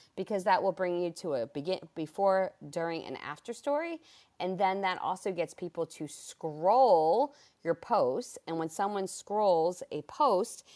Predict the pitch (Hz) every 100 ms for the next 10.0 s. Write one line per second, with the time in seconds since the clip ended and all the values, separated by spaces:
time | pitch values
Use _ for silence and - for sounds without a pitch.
0 | - _ 226 277 - 226 190 165 151 160
1 | 190 _ _ - - 202 196 175 175 -
2 | - 165 151 156 - - 156 143 - 170
3 | 170 165 165 - 147 143 131 120 147 233
4 | 311 494 - _ _ _ _ 156 175 185
5 | 214 202 190 - - 220 311 262 - 147
6 | 151 - - 165 156 - 311 - - 151
7 | 151 - _ - 156 - 240 226 175 143
8 | 135 151 190 139 110 147 170 165 156 160
9 | 160 - - _ _ 160 175 202 220